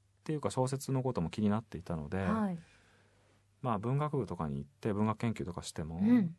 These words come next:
Speaker 1: まあ、自分がか-、本当は小説書きたいと思ってる人が、
Speaker 2: はい。
Speaker 1: 文学研究するとね、あ、
Speaker 2: はい。
Speaker 1: ろくなことにならない
Speaker 2: え？
Speaker 1: なと思ったんですよね。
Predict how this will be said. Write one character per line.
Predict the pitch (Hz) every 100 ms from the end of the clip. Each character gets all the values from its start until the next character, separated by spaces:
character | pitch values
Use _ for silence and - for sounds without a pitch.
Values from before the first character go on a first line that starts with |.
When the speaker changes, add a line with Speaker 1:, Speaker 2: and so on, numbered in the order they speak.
| -
Speaker 1:
ま |
あ、 |
自 | 101 120
分 | 170 196
が | 185
か-、 | 180 175
本 | 156 165
当 | 143
は |
小 | 131
説 | -
書 | -
き | -
た | 123
い | 101
と |
思 | 87 90
っ |
て | -
る | 80
人 | -
が、 | 80 71 -
Speaker 2:
は | 214 175
い。 | 156 _ _ _ _ _ _
Speaker 1:
文 | 92 95
学 | 92
研 | - 92
究 | - 69
す | - 80
る | 82
と | - -
ね、 | 76 80 82 -
あ、 | -
Speaker 2:
は | 87
い。 |
Speaker 1:
ろ | 113
く |
な | 139
こ | 143
と | 87
に |
な | 90
ら | 101
な | 80
い | 71 - _ _ -
Speaker 2:
え？ | 247
Speaker 1:
な | 156
と | 170 73
思 | 87
っ | -
た | - -
ん |
で | 107
す | - -
よ |
ね。 | 98